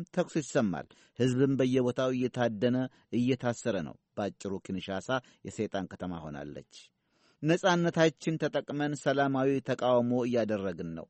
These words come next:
የደህንነት ኃይሎቹ አሁን የሚያደርጉት እብደት ኬት እንደመጣ አናውቅም። የሰውን ቤት በኃይል እያስከፈቱ በየሰፈሩ እየሄዱ ሰውን ይከታተላሉ እና ምን ሊከተልና ሊከሰት እንደሚችል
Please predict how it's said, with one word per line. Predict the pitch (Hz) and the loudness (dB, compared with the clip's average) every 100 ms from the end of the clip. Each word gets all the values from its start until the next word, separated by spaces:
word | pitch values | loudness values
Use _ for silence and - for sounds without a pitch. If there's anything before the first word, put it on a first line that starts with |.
| _ - - | _ -20 -4
የደህንነት | 123 131 156 156 151 151 - | 2 6 6 6 4 2 4
ኃይሎቹ | 143 143 147 127 156 151 | 4 4 2 0 -2 0
አሁን | 135 139 143 | 0 2 2
የሚያደርጉት | 135 131 131 123 123 117 131 - 156 | 0 2 0 0 -2 -2 -6 -4 2
እብደት | 139 135 139 - | 4 4 2 -2
ኬት | - 139 127 | -4 -2 0
እንደመጣ | 120 110 107 - | 2 2 0 -2
አናውቅም። | 104 92 85 87 - 76 _ _ - - | -2 0 -2 -6 -10 -12 _ _ -20 -6
የሰውን | 120 - 147 147 147 | -4 2 2 4 2
ቤት | 135 147 | 2 0
በኃይል | 127 131 143 131 | 0 2 2 0
እያስከፈቱ | 127 127 131 - 123 - 117 92 - _ - | 0 0 0 -2 -8 -6 -6 -8 -14 _ -2
በየሰፈሩ | 123 127 - 120 131 139 | 0 0 -2 -4 -2 0
እየሄዱ | 131 131 131 120 185 | 0 0 2 2 -2
ሰውን | - 123 135 139 - | -4 0 2 0 -4
ይከታተላሉ | 113 - 110 107 117 131 139 165 175 - _ 139 | -8 -4 -4 -2 0 0 2 0 -4 -10 _ -2
እና | 156 180 - 139 | 0 0 0 2
ምን | 156 185 170 | 4 4 4
ሊከተልና | 170 - 151 - 143 135 131 127 104 | 2 0 -2 0 0 2 2 0 0
ሊከሰት | 110 - 135 - 110 | -2 -2 -6 -4 -4
እንደሚችል | 107 107 107 - 175 | -2 0 0 0 -4